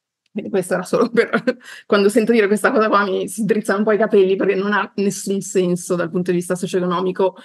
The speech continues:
per il settore. Questa immagine è una provocazione, questa è una foto che ho scattato il nove novembre al pomeriggio, subito dopo pranzo a Brighton.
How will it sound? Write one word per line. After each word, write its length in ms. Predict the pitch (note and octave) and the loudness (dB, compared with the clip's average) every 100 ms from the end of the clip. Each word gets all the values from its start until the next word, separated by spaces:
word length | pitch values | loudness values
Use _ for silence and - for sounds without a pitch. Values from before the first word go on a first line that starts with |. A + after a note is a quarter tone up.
| - - _ | -20 -20 _
per 160 | G3 F#3+ | 2 4
il 400 | F3+ F3 E3+ F3 | 6 4 2 0
settore. 840 | - F#3 - - D#3 D#3+ D#3 - _ - - - _ | 0 -2 -2 -2 0 0 -2 -6 _ -20 -20 -20 _
Questa 340 | D#4 D4 - | -4 -2 0
immagine 720 | C4+ C#4 E4 F4 E4+ E4 D4 - | 0 0 0 0 0 0 -2 -2
è 80 | |
una 500 | A3 G#3+ G3 F#3+ G#3 | -2 -2 -2 -2 -6
provocazione, 1120 | - B3 A#3+ A#3 A#3 A3+ - A3 F#3+ F#3+ A#3 | 0 2 4 2 2 -4 -6 -4 0 0 0
questa 220 | C#4+ F#4+ G#3+ | 2 2 0
è 40 | |
una 100 | F3 | 0
foto 200 | F#3+ G3 | 0 -2
che 80 | G#3 | -4
ho 40 | |
scattato 420 | G3+ A#3 G#3+ F3+ | -2 -2 -2 -2
il 100 | F#3+ | 0
nove 240 | A3 B3+ A#3 | 2 2 2
novembre 720 | G#3+ G3+ G3 G3+ A#3 C#4 D4+ | 2 2 2 2 2 2 0
al 160 | - G3+ | -2 0
pomeriggio, 600 | A3 A#3+ A#3+ G#3 F#3+ C4 | 2 2 2 0 0 -2
subito 260 | B3+ G3 A#3+ | -2 -2 0
dopo 180 | A#3+ | 0
pranzo 260 | B3 A#3 A#3+ | 0 0 0
a 60 | G#3+ | 0
Brighton. 840 | E3+ E3+ F3+ G3 F#3+ F#3+ G3+ | 0 0 0 -2 0 -2 -4